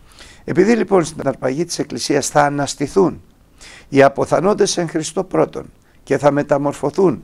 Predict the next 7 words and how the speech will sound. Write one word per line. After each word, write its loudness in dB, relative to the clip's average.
οι -4
ζώντες 0
εν -6
Χριστώ -12
δεύτερον, -6
είναι 4
φανερό -2